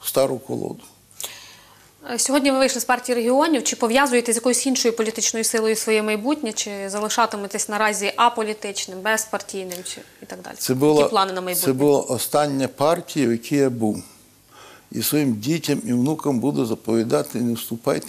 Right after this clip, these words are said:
Speaker 1: в ніякі партії.
Speaker 2: Ну, а які плани подалі?
Speaker 1: А плани на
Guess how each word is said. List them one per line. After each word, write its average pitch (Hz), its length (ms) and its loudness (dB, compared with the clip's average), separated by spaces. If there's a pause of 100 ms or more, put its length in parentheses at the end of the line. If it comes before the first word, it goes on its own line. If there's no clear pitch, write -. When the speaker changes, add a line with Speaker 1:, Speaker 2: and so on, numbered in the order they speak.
Speaker 1:
в - 20 -2
ніякі 131 320 -6
партії. - 580 -8 (1120)
Speaker 2:
Ну, 240 320 -6 (220)
а - 140 -2
які 226 200 0
плани 180 380 -4
подалі? - 280 -12 (220)
Speaker 1:
А 131 240 2 (220)
плани 160 300 4
на 160 140 2